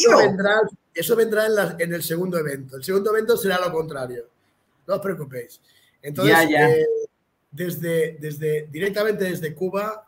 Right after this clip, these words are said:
Speaker 1: tendremos a una de las grandes meditadoras y sanadoras del mundo, Opa Olorum, para explicarnos exactamente lo que os comentaba antes. ¿Cuál es el mejor método de meditación?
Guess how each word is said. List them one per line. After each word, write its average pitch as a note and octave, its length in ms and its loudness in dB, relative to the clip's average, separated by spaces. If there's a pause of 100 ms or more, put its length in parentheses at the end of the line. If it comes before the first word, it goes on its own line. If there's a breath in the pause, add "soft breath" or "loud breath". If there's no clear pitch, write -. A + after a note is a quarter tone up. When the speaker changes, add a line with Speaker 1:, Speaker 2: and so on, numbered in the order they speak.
Speaker 1:
tendremos E3+ 640 -4 (400)
a C3+ 100 -6
una D#3 260 -4
de D3 120 -2
las C#3 300 -8
grandes D3+ 420 -6
meditadoras D3 920 -6 (100)
y B2+ 200 -10
sanadoras C3+ 520 -6
del C3+ 140 -8
mundo, D#3 500 -2 (160)
Opa C3+ 260 2
Olorum, E3 540 4 (360 soft breath)
para D3 380 -4
explicarnos F#3 1400 -2
exactamente E3 720 -4
lo E3 120 0
que D#3 60 -4
os C#3+ 100 -8
comentaba D#3 480 -4
antes. - 420 -12 (500)
¿Cuál G#3 400 4
es F3+ 160 0
el F3 120 -2
mejor E3 380 -2
método E3 560 -2
de E3 140 -4
meditación? F#3 1000 -4